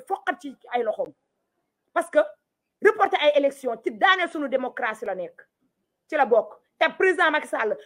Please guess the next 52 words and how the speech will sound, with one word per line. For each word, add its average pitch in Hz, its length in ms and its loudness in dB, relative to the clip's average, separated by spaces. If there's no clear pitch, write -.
ba 339 100 2
mu 330 60 -4
fi 381 100 -4
nekkee 339 260 0
ba 294 80 -4
tey 294 160 0
jii, 240 120 -6
démocratie 277 420 -2
bi 277 60 -10
day 269 100 0
gën 277 160 0
a 254 160 -4
wadd 226 240 -6
rek 208 240 -4
fii 294 120 -8
ci - 80 -16
àdduna 190 320 -8
bi. 160 120 -14
Leen 381 200 6
na 359 100 4
nag 320 140 4
mën 320 120 4
nañ 311 140 0
koo 247 140 0
def, - 300 -8
mooy 302 260 0
taxaw 330 240 0
temm 381 320 0
ci - 60 -4
moom 277 200 2
mii 302 140 0
nga 294 80 -4
xam 269 140 -8
ne 240 80 -4
tey 240 180 -4
jii 202 200 -12
doomu 302 280 2
réew 262 180 2
mi 220 100 -4
la, 202 120 0
moo 277 200 2
jiite - 220 0
Sénégal. 233 460 -4
Bu 381 100 8
ñu 403 120 2
taxawee 392 360 6
ak 269 100 -4
moom, 254 240 -2
jàpp, - 440 -2
jàmmaarloo 392 440 6
ak 294 160 2
moom, 262 260 -2